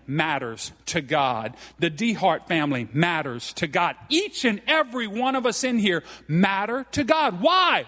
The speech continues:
Because you matter to God. And you know what? The enemy wants you to believe that God has forgot about you. The enemy wants you to believe that, that God doesn't care about you. Maybe because sometimes a prayer isn't answered like we want it to.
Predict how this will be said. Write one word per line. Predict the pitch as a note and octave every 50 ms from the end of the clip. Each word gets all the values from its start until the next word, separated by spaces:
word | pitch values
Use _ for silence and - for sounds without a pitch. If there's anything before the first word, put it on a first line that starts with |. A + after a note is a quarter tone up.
| -
Because | - F#3 - - F#3 E3 C3 A#2 B2 C#3
you | F#3 G3 E3+
matter | D3 C3+ A#2+ A2 G#2 G2+ G#2 G2+ - _ _ _ _
to | - A2
God. | - A#2+ A#2 - - - - _ _ _ _ _ - - - -
And | - A3+ B3+
you | C4+
know | D4 D4
what? | D#4 D4 D4+
The | C4+ B3+ B3 C#4+
enemy | E4 F4+ F#4 F#4 F4+ E4
wants | D4+ D4+ D4 D4 C4+ - -
you | C#4+
to | B3 A3
believe | E3+ D3 G#3 G#3 G#3 A3+ C4 C4+ B3 A3 G3+ G3+ E3+
that | F#3 G3+ G3+ F3+
God | D#3+ G#3+ A3 A3+ A#3 A#3+ G3+ -
has | - - G#3 G3 -
forgot | - G3 F3 F#3 F3+ F3 E3
about | D#3 C#3+ C#3 C3 - -
you. | - C3 A2+ - - - - -
The | - A3 C4
enemy | D#4+ F4 F#4 F#4 F4+
wants | E4+ D#4 D#4 D#4 D4+ - - C#4+
you | C4+
to | B3+
believe | G3+ G3+ A3 A#3 C4 C4+ C4 A#3+ G#3+ F3
that, | G#3+ G#3 - - - -
that | - A3 G#3+
God | F3+ B3+ C4 C#4+ C4+ A3
doesn't | C4+ B3 A3 G3 -
care | - - A#3+ A#3 G#3+ G#3+
about | G3 F3 F3 F3 E3 D3 - -
you. | G#3 G3
Maybe | G#3+ C4+ D4+ D#4+ D4+ D4
because | C#4+ C4+ - C4 B3+ -
sometimes | - C#4+ C4+ B3+ - A#3 C#4 C4+ C4 A#3 G#3
a | A3
prayer | - - - C4+ C4 C4 B3+ B3
isn't | A3+ A#3+ B3 G#3+ B3+ A#3+ A3+ A3+
answered | - G#3+ A#3 A#3+ A#3+ A3 - - A3+ G3 F3+
like | G3+ G3 F#3+ - G3+
we | G#3 G#3 G3
want | F#3 F#3+ F#3 F3+ E3+ D#3+
it | C#3+ - -
to. | - C#3+ C3 A#2